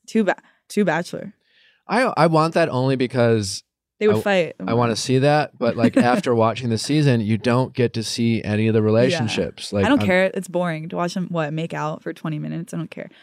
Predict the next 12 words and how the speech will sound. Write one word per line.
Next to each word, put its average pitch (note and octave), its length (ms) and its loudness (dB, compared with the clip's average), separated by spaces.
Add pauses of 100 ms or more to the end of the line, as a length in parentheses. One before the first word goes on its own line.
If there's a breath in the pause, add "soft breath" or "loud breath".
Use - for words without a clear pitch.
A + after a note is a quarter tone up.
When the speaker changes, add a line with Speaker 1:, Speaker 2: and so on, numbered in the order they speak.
(120)
Speaker 1:
I - 40 -6
don't D#4 140 0
need A3+ 220 2
to G3+ 60 -2
know D3+ 220 -2
the C#3 100 -8
contestants D#3 520 -8
very - 180 -12
much. - 300 -12
I F3+ 100 -6
can G3 160 -6
see D#3 360 -8